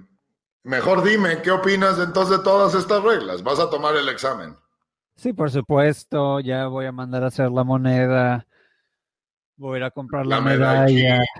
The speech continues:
Speaker 1: eh. Y sí, pues como padrino estás tú indicada, indicado a cuidar a nuestra hija si yo me muero, si percibo.
Speaker 2: Claro,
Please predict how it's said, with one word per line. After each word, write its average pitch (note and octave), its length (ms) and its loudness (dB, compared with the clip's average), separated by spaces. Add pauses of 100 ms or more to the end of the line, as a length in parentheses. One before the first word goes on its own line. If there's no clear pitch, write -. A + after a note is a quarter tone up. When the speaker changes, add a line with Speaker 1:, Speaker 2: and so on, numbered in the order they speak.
(600)
Speaker 1:
eh. F#2 520 -10 (640)
Y C3 100 0
sí, A3+ 120 2 (100)
pues E3+ 120 -2
como C#3+ 300 0
padrino G3 680 2
estás D3+ 520 -2
tú F3 760 -2
indicada, C#3 1080 -2 (600)
indicado C#3+ 800 -2
a A#2 280 0
cuidar A#2+ 340 -2
a B2+ 120 -4
nuestra A2+ 380 -6
hija A2+ 300 -6
si G#2 220 -12
yo A2 140 -2
me A2+ 120 -8
muero, A#2+ 300 -10
si F2+ 140 -12
percibo. F#2+ 540 -8 (1400)
Speaker 2:
Claro, G3+ 380 -2